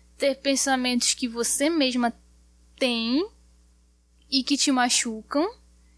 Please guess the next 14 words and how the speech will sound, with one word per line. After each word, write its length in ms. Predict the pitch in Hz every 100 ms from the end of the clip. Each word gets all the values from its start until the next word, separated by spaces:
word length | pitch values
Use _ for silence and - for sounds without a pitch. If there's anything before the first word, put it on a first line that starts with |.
| _ _ _ _ _ _
e 200 | - 269
são 200 | - 294
reforçados 680 | 302 311 330 320 302 277 254
a 120 | 277
todo 200 | 277 262
momento. 680 | 262 294 277 208 196 - - - _ _ _ _ _ _ -
Ou 260 | 226 247
outras 240 | 247 247 -
pessoas 480 | 226 214 220 214
falam 800 | - - 208 220 220 220 220 220
pra 160 | 220 196
você 280 | 196 196 214
esses 220 | - -
pensamentos 880 | 220 208 208 214 240 247 240 226